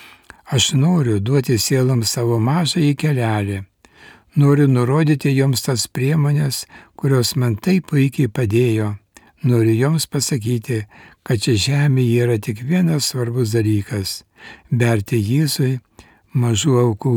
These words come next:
gėleles, sužavėti jį savo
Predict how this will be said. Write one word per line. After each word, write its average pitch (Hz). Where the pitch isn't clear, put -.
gėleles, 110
sužavėti 110
jį 110
savo 101